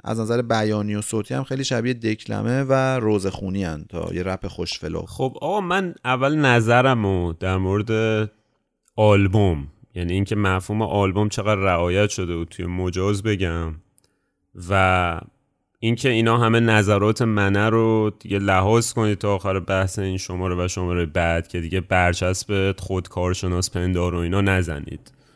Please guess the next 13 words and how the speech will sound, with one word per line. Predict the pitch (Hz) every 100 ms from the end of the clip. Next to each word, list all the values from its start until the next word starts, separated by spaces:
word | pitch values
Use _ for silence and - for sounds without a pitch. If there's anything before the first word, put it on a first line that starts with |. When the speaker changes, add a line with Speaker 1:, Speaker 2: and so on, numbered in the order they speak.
| _ _ -
Speaker 2:
ببین | 185
به | 151 139
نظر | 135 131 131 127
من | 131 156 131 117 117 - 117
مجاز | 117 117 127 135
یه | 143
آلبوم | 117 110 104 117
حرفه‌ایه، | 113 95 85 - 82 78 71 - - _ _ _ _
اه، | - 57 50 50 - - _ -
یه | 120
آلبومیه | - 123 117 113 127 139 156 151
که | - 151 151 143
توی | - 143 147 147 147